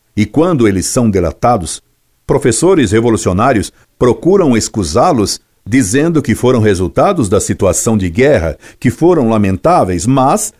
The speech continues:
necessários para estabelecer no mundo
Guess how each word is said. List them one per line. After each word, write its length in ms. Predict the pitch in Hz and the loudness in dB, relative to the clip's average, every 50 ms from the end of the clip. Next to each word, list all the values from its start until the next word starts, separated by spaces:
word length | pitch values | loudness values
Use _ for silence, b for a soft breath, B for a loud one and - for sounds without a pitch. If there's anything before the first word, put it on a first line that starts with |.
| _ _ - | _ _ -6
necessários 800 | - 92 95 - - 87 - - - 110 117 127 131 135 127 - | -2 -2 -2 0 -2 -4 -4 -2 0 2 2 2 2 0 0 0
para 260 | - 110 101 92 92 | 0 0 0 2 2
estabelecer 760 | 117 120 - - 95 92 95 87 87 - - - 92 87 87 | 0 0 0 -2 -2 -2 -2 -2 -2 -4 -4 -4 -2 -2 0
no 140 | 104 120 117 | 2 2 2
mundo 580 | 113 104 98 98 104 110 120 123 170 214 B | 2 2 2 2 2 2 2 2 2 0 B